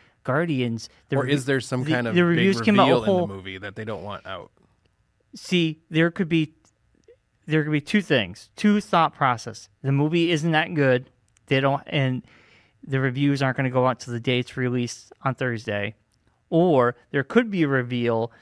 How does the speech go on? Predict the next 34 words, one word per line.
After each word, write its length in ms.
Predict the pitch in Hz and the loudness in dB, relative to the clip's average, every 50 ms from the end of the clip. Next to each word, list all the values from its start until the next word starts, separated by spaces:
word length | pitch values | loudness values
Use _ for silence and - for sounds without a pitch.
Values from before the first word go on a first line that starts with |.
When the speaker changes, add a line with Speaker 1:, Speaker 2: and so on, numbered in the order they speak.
| _ _ _ | _ _ _
Speaker 1:
that 160 | - 135 120 | -4 -4 -2
they 120 | - 131 127 | 0 0 0
don't 160 | 131 127 127 | 2 2 2
want 180 | 123 120 120 127 | 2 0 2 0
out. 340 | 123 107 - - 139 120 - | -2 -2 -4 -10 -12 -2 2
But 340 | 180 190 196 165 123 104 - _ | 4 4 6 4 2 0 -4 _
Speaker 2:
Yeah. 60 | _ _ _ _ _ _ _ - | _ _ _ _ _ _ _ -2
Speaker 1:
most 240 | 143 151 190 208 - | 0 0 0 0 -2
of 60 | - 151 | -4 -6
the 60 | 135 | -6
time, 440 | - - 127 127 117 120 120 120 120 | -4 -6 -4 -2 -2 -2 -4 -6 -8
the 220 | 120 120 139 147 | -8 -4 -4 -4
reviews 520 | 143 160 156 147 131 135 156 175 185 175 | -2 0 -2 -2 0 0 0 0 0 0
of 100 | 185 156 | -2 -2
these 180 | 147 156 151 139 | -2 -2 -2 -2
movies 260 | 143 143 135 135 127 | -2 -4 -4 -6 -8
come 220 | - - 139 131 127 | -8 -6 -4 -2 -2
out 140 | 123 120 | -2 -2
the 80 | - 123 | -4 -6
week 280 | 117 120 123 120 - - | -6 -4 -6 -6 -8 -6
of 200 | - 143 120 110 | -4 -4 -4 -4
the 80 | 113 117 | -4 -6
movie 480 | 110 107 107 107 107 110 104 107 - _ _ _ _ - | -4 -4 -6 -8 -8 -10 -12 -12 -16 _ _ _ _ -12
to 80 | 135 | -6
get 120 | - 135 - | -6 -4 -4
the 100 | 127 117 | -4 -4
hype 140 | 120 123 110 | -2 -4 -4
Speaker 2:
Yeah. 120 | 101 92 | -4 -6
Speaker 1:
going. 360 | 101 113 98 85 85 87 104 _ _ _ _ _ _ _ _ _ _ _ _ _ _ _ _ _ _ - | -8 -8 -8 -10 -14 -16 -20 _ _ _ _ _ _ _ _ _ _ _ _ _ _ _ _ _ _ -6
This 220 | 139 135 123 - | -4 -4 -4 -4
is, 180 | 131 123 117 - _ _ _ _ _ _ - | -8 -10 -10 -14 _ _ _ _ _ _ -2
this 240 | - 160 175 - | -2 -2 0 0
is 120 | 220 196 - | -4 -4 -4
something 640 | - - 196 180 170 - 175 160 156 147 143 156 - | -4 0 0 0 0 -2 -4 -4 -2 -2 -4 -6 -10